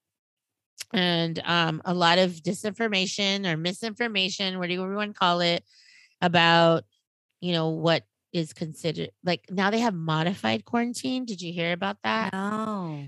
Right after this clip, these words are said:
Speaker 1: Okay. So modified quarantine is this. If in five days you test negative and you have no symptoms, you can come back.
Speaker 2: Oh,
Speaker 1: So
Speaker 2: so you
Speaker 1: that's
Speaker 2: have to test negative.
Speaker 1: You have to test negative.
Speaker 2: Okay.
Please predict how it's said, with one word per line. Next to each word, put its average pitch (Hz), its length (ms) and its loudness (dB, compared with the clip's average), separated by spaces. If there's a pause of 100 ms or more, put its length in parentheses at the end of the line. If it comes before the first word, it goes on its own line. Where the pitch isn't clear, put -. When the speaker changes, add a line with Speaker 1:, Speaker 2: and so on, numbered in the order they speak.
Speaker 1:
Okay. 202 280 4 (280)
So - 200 -4
modified 254 520 2
quarantine 208 480 -6
is 175 160 -6
this. 156 320 -6 (680)
If 190 420 0
in 185 220 0
five 208 380 4
days 196 380 0
you 190 80 -4
test - 280 -6
negative 170 440 0
and 165 100 -6
you 160 80 -4
have 160 180 -4
no 160 80 -2
symptoms, 151 460 -8
you 147 80 -4
can 151 160 -12
come 143 180 -4
back. 147 200 -4 (1700)
Speaker 2:
Oh, 175 60 -4
Speaker 1:
So 202 80 4
Speaker 2:
so - 0 -
you 196 60 2
Speaker 1:
that's 214 200 4
Speaker 2:
have 190 160 4
to 190 80 -4
test 202 260 2
negative. 135 360 -4 (320)
Speaker 1:
You 208 80 4
have 202 100 2
to 196 60 -10
test 190 260 0
negative. 165 280 0
Speaker 2:
Okay. 131 220 -10